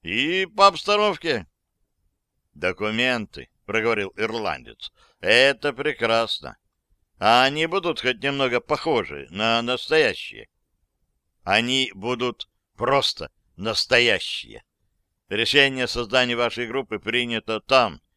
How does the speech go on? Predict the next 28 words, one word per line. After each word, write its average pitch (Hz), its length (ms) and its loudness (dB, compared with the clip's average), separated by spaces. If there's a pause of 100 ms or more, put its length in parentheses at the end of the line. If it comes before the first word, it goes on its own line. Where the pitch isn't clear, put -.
(300)
ткнул 117 360 -6
пальцем 95 400 0
в - 40 -18
потолок. 107 460 -4 (260)
«Ну, 143 540 -2
почти 113 400 -2
там». 64 280 -10 (920)
«Хоть 131 300 -2
по 131 140 -2
крышам 120 500 -4
убегать 123 480 -4
не 127 100 -10
придется, 123 720 -8
если 120 420 -8
что», — 123 400 -6 (400)
молвила 117 520 0
лиса. 113 420 -2 (220)
«Это 131 340 0
радует. 110 560 0 (580)
И 156 240 2
на 170 160 2
десерт. 120 640 2 (480)
В - 80 -16
случае 147 420 2
эффективной 135 520 -2
работы 123 380 0
вашей 107 360 0
группы 127 480 -2